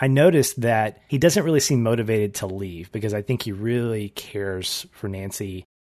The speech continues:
I don't know if it's just that he's not motivated to get out of town, that he's cool with just staying in Hawkins and working either for his dad or at a company that his dad works for. But near the end of that scene, he tells her he loves her. And you could tell, at least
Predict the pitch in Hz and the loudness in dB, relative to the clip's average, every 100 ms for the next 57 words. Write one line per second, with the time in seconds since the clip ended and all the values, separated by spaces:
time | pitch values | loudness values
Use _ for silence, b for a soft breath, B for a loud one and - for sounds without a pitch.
0 | - 113 110 110 - - 107 - 101 110 | -4 -4 -2 -4 -4 -8 -6 -6 -6 -6
1 | 98 104 107 104 104 101 98 95 101 98 | -6 -6 -4 -4 -4 -4 -6 -10 -10 -8
2 | 92 90 - 135 135 131 101 - 101 - | -10 -6 -2 2 2 0 -4 -8 -8 0
3 | 123 113 104 - 104 98 - _ - 139 | 2 2 -4 -8 -8 -8 -10 _ -4 -2
4 | 127 113 127 117 - 113 107 98 - - | 0 -2 0 0 0 -4 -4 -6 -10 -10
5 | 107 101 98 95 - _ - 113 107 117 | -8 -6 -6 -10 -12 _ -10 -6 -6 -6
6 | 104 98 - 113 110 101 120 120 120 101 | -8 -8 -6 -4 -4 0 2 4 2 0
7 | 98 - 113 113 98 95 95 107 104 101 | -4 -8 -6 -6 -6 -8 -6 -6 -6 -8
8 | - - 107 104 107 104 98 _ 117 117 | -10 -10 -6 -4 -2 -4 -6 _ -6 -2
9 | 104 95 _ - 139 135 120 151 151 117 | -2 -6 _ 0 4 4 2 2 4 2
10 | 92 - 160 175 117 104 98 b b b | 0 -4 0 0 0 -4 -8 b b b
11 | 110 117 104 98 101 92 90 95 87 - | -6 -4 -2 -2 -4 -6 -8 -10 -10 -16
12 | - 120 120 147 - - - 160 107 101 | -6 -4 -2 -4 -6 -4 4 6 4 0
13 | 101 107 | -4 -8